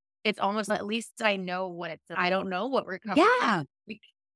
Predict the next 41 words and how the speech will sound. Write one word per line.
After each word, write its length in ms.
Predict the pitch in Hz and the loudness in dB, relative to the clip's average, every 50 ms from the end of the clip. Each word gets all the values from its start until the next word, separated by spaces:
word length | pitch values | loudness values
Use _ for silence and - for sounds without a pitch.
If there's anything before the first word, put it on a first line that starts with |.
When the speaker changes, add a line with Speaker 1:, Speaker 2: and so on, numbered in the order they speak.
| _ _ _ _ _ _ _ _ _ _ _ _ _ | _ _ _ _ _ _ _ _ _ _ _ _ _
Speaker 2:
Yeah, 280 | - 220 247 262 240 185 | 2 6 6 6 6 6
that's 240 | 156 190 170 - - | 6 4 2 2 2
a 80 | 180 156 | 0 2
really 300 | 151 180 175 180 175 165 | 4 4 4 4 2 0
good 220 | 170 170 156 - | 0 0 -2 0
point, 240 | - 160 151 139 135 | 0 2 2 4 4
actually. 520 | 135 135 135 - - 143 139 139 135 - - | 2 2 0 -2 -4 -4 -2 -2 -2 -4 -2
And 160 | 156 185 190 | 0 2 4
that's, 240 | 190 190 180 - - - | 4 4 2 0 -2 0
and 320 | - 202 202 208 202 165 - | 2 4 4 4 4 2 0
checking 400 | - - 226 208 - 226 202 165 | 0 2 2 2 2 0 -2 0
feelings 520 | - - 180 175 175 180 185 185 170 165 | 0 2 2 2 2 0 -2 -4 -4 -2
is 240 | 180 165 147 - - - | -2 -2 -2 -4 -2 2
definitely, 680 | - 175 160 - - 180 175 160 175 180 175 175 180 | 2 2 4 2 -2 -6 -6 -4 -4 -2 0 0 0
like, 280 | 170 175 160 156 151 - _ _ _ | 2 2 2 0 0 -4 _ _ _
one 340 | 170 160 160 160 170 170 170 | -8 -2 2 4 6 6 6
of 120 | 165 147 | 4 4
my 420 | 151 165 160 156 151 151 147 147 135 - - - - _ | 2 2 2 2 2 2 0 -4 -6 -8 -12 -20 -12 _
top, 220 | - 202 180 - - _ _ _ _ _ _ _ _ | 0 0 0 0 -2 _ _ _ _ _ _ _ _
top 300 | - - 180 170 151 - _ _ _ _ _ _ | -2 2 4 4 4 2 _ _ _ _ _ _
sneaky 440 | - - - - 202 185 - 196 180 | -10 -4 0 2 2 2 2 2 2
rituals. 600 | 151 170 175 160 - 175 170 165 156 156 147 - - - | 4 4 4 2 2 -2 -2 0 -2 -2 -4 -6 -8 -2
Yeah, 220 | 180 208 190 190 - | 2 4 4 4 4
like, 200 | 190 196 190 165 | 2 0 0 0
yesterday 480 | - 185 202 196 180 - - 202 170 170 | 2 2 4 4 4 4 2 2 2 2
even, 340 | 165 175 165 156 170 170 165 175 | 0 -2 -4 -4 -6 -6 -2 0
my 160 | 175 170 170 | 2 2 2
son 280 | 151 - 180 170 170 | 2 2 0 0 0
woke 220 | 175 165 165 156 - | -2 -4 -4 -2 -2
up 160 | 165 156 160 | -2 -2 -2
next 260 | - 170 160 - - - | -2 -4 -4 -4 -6 -6
to 60 | 175 | -6
me 80 | 175 180 - | -2 2 4
and 100 | 269 285 | 6 6
he's 120 | 277 - | 4 2
so 320 | - - - - 403 311 | -2 -2 0 0 2 2
sweet. 420 | 240 - - - - 185 185 - - | 0 -2 -6 -6 -2 -2 -2 0 0
And 120 | 226 214 | 2 2
I 40 | 214 | 4
remember 300 | 214 226 226 254 214 254 | 4 4 2 2 2 2
you 360 | 226 196 220 220 214 214 175 | 2 4 4 4 4 2 -2